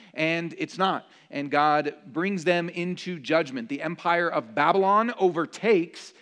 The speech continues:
uh, Jerusalem, overtakes Jerusalem and takes, it happens actually in three different waves. The book of Daniel covers the first wave for, where around ten thousand or so people are taken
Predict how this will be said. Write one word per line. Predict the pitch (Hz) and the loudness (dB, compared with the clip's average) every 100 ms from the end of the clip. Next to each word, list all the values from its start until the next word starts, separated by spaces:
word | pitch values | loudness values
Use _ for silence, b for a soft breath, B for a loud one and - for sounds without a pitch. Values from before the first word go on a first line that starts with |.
| b - | b -2
uh, | 147 139 | -2 -2
Jerusalem, | 139 170 247 180 120 131 | 0 2 2 -2 -6 -4
overtakes | 170 165 190 - | -4 -2 -4 -4
Jerusalem | 170 214 - 247 247 | -4 -4 -2 -2 -2
and | 190 147 | -6 -6
takes, | - 247 202 - - B B - | 6 6 6 -2 -16 B B -6
it | 175 | 0
happens | 208 254 208 | 2 0 2
actually | 185 180 180 | 0 0 -2
in | 151 | -6
three | - 208 196 | -4 -2 4
different | 160 214 202 160 | 4 4 0 -2
waves. | 143 151 151 B B | 0 0 -4 B B
The | 156 | -2
book | 196 190 | 0 0
of | |
Daniel | 170 190 208 175 | 0 0 0 -4
covers | - 180 160 143 - - | -2 0 0 -4 -8 -12
the | 135 | -10
first | - 214 226 - | -2 0 0 -2
wave | 156 147 147 - | -2 0 -2 -6
for, | 151 143 | -8 -4
where | 147 151 143 135 B - | 0 0 0 -2 B -2
around | 160 214 190 | 0 2 0
ten | 214 196 | -2 0
thousand | 185 202 170 | 2 2 -2
or | 156 | -6
so | 175 156 | -4 -6
people | 190 196 170 151 | -6 -6 -4 -2
are | 156 143 | -2 -2
taken | - 220 190 143 151 | -2 -2 -2 -8 -8